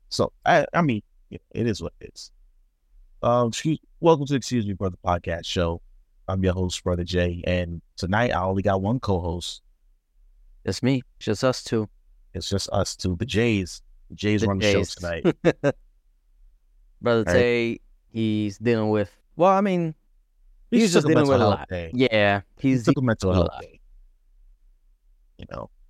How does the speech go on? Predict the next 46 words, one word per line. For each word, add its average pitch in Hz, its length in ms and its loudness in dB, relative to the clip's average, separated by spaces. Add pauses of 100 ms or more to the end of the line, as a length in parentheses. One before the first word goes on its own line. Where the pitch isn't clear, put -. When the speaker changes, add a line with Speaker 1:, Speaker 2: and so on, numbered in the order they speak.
(300)
Speaker 2:
We 110 80 0
let 110 120 8
Speaker 1:
but, 156 60 6
Speaker 2:
him 92 60 6
Speaker 1:
uh, 85 40 4
Speaker 2:
off - 80 -2 (100)
the 98 120 -10
hook. - 140 -10 (640)
Speaker 1:
yeah, 160 80 0
we 160 100 2
let 147 120 6
him 123 100 0
off 113 120 -4
the 95 80 -18
hook 92 240 -18
for - 160 -20
once. - 340 -20 (720)
You 113 60 -14
know, 92 100 -10
he 101 160 -4
usually 92 340 -2
puts - 220 -4
in 87 100 -2
a 85 40 -2
lot 82 200 0
of 82 60 -6
work. 82 240 -4
He 95 80 -4
usually 82 220 -6
shows 82 320 -2
up 82 160 -6
a 82 40 -8
lot. 78 240 0 (100)
So, 80 280 -6 (380)
you 120 100 -6
know, 90 140 -10 (180)
Brother 135 180 2
Tay, 139 180 0
we 131 100 -2
see 127 160 -2
you 123 100 0
next 113 260 -2
week, 107 160 -2 (280)
God 92 260 2
willing. 87 260 -12 (380)
Speaker 2:
Yes. - 340 -2